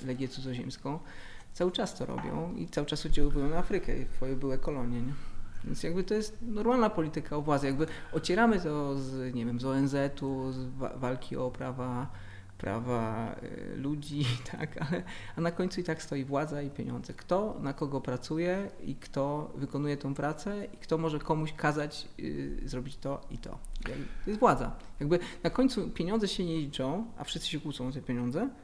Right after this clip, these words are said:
liczy się władza, bo władza sobie pieniądze wydrukuje, nie? W każdej chwili, w każdej postaci. I, i za tym jeszcze jest ważniejsza kwestia. Te zmiany, które historycznie obserwujemy, one są powiązane ze wzrostem po prostu produktywności, wydajności pracy,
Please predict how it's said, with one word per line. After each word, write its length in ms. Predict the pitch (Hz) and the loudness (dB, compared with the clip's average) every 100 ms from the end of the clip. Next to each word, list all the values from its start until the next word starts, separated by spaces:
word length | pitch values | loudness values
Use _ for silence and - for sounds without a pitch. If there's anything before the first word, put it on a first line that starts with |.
| - - | -14 -8
liczy 160 | 226 247 | -4 -2
się 120 | 262 | -2
władza, 360 | 254 139 120 98 | 2 2 0 -4
bo 120 | 214 | -6
władza 240 | 240 226 202 | -4 -2 -2
sobie 180 | 180 | -4
pieniądze 380 | 175 160 147 143 | -4 -4 -2 -4
wydrukuje, 480 | 139 127 123 - 107 | -4 -6 -6 -8 -8
nie? 180 | 113 139 - - - - - - - | -8 -10 -10 -18 -14 -14 -16 -16 -14
W 60 | - | -8
każdej 260 | 117 107 | -8 -6
chwili, 260 | 113 - 139 | -8 -8 -10
w 60 | - | -6
każdej 260 | 127 131 | -6 -6
postaci. 540 | 123 131 - - - 165 | -6 -8 -8 -8 -2 -2
I, 60 | 170 - - | -2 -10 -6
i 60 | 139 | 2
za 160 | 165 | 2
tym 220 | 180 143 | 2 2
jeszcze 340 | 135 127 - 123 | 2 0 -4 -4
jest 180 | 131 131 | -4 -6
ważniejsza 800 | 127 139 208 170 - 127 123 123 - | -2 0 2 2 0 -4 -4 -6 -8
kwestia. 520 | - 127 - - - - - - - - 85 123 - | -8 -8 -8 -10 -10 -10 -10 -12 -12 -12 -10 -10 -6
Te 100 | 135 | -4
zmiany, 340 | 139 170 143 | 0 2 2
które 420 | - - 123 123 - | 0 -2 -2 -2 -6
historycznie 600 | - 143 - 135 131 131 | -8 -8 -4 -4 -2 -4
obserwujemy, 640 | 131 - 139 123 107 151 | -6 -8 -6 -4 -2 -2
one 120 | 165 180 | -2 -4
są 160 | 202 | -4
powiązane 580 | 196 180 170 127 143 185 - - - | -2 0 0 2 0 -2 -6 -10 -8
ze 80 | |
wzrostem 420 | 185 156 135 202 185 | -4 -2 -2 -4 -4
po 40 | |
prostu 240 | 220 - 247 | -6 -6 -4
produktywności, 760 | 269 262 - 294 254 220 - | -2 -4 -2 0 2 0 -4
wydajności 520 | 143 151 151 156 - | -2 -2 -2 -4 -6
pracy, 420 | - 165 139 - | -4 -2 -2 -6